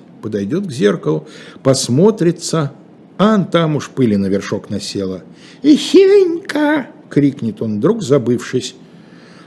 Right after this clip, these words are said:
Но потом спохватится и скажет: «Ну, пускай себе до поры до времени так постоит. А я уж докажу я этим либералам, что может сделать твёрдость души».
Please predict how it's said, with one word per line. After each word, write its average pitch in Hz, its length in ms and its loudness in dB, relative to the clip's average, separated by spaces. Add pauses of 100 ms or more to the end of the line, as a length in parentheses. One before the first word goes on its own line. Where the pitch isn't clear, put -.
Но 226 240 4
потом 220 520 2
спохватится 214 1080 -4
и 202 100 0
скажет: 147 800 -2 (1000)
«Ну, 294 300 0
пускай 247 840 -2 (480)
себе 180 520 0 (500)
до 180 180 -4
поры 214 400 0
до 175 200 0
времени 165 680 0 (300)
так 180 420 -2 (200)
постоит. 139 680 -6 (720)
А 160 100 2
я 214 200 4
уж 185 160 0
докажу 220 640 2
я 151 180 4
этим 160 280 0
либералам, 196 600 2
что - 240 -2
может 190 400 2
сделать 147 500 0
твёрдость 196 640 0
души». 185 440 -2